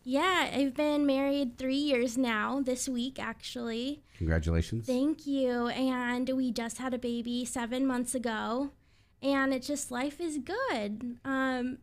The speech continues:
Speaker 1: baby's growing way too fast, and he's insanely cute, but I'm a little biased.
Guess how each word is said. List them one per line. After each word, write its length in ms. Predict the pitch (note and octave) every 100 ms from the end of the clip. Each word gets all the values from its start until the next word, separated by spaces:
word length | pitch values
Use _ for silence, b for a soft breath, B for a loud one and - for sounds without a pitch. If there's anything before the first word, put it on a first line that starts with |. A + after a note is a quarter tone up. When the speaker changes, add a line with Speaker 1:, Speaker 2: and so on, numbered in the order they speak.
| -
Speaker 1:
baby's 560 | C4+ C4+ C#4+ C#4+ - - _ _ _ _ A#3
growing 440 | C4 B3 C4+ C#4+
way 140 | C#4
too 200 | C4+ C#4+
fast, 640 | C#4+ C4 B3 B3+ D#4+ - -
and 160 | C4 B3+
he's 340 | B3+ B3+ A#3+ - _ _
insanely 560 | C4 C4 C4 A#3+ A#3+ B3
cute, 540 | A#3+ B3 A3 C4 A#3+ A#3+
but 400 | A#3+ G#3+ E2 - _ _ _ - - - _ -
I'm 100 | B3
a 40 |
little 160 | A#3 A3
biased. 640 | G3+ F3 G#3+ - - -